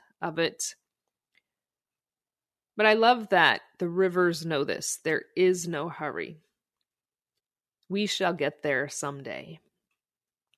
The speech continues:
And that's exactly true if we keep moving forward. So think about the river. Of course, if it dries up, it's not gonna get there. Um, if some catastrophic event were to occur, of course, and,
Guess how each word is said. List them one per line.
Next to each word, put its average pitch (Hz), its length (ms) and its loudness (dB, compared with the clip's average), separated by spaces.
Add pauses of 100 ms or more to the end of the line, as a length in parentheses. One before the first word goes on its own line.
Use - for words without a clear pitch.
(260)
And 311 100 -2
that's 269 240 0
exactly 254 520 -4
true 269 580 -4 (580)
if - 460 -4 (160)
we 311 80 4
keep 277 320 -2
moving 196 380 -2
forward. - 640 -2 (600)
So 277 140 -4
think 349 200 0
about 262 260 6
the 208 100 2
river. 156 340 0
Of 208 180 -2
course, 339 480 6
if - 120 -2
it 202 100 0
dries 165 380 4
up, 151 260 0 (160)
it's 202 180 -6
not 156 160 -6
gonna 143 160 -10
get - 260 -12
there. 165 240 -10 (880)
Um, 165 320 4
if 175 120 0
some 180 560 2
catastrophic 170 640 -6
event 180 460 -4
were 175 200 2
to 175 240 2
occur, 180 460 2
of 180 180 0
course, 220 720 2
and, 170 720 -4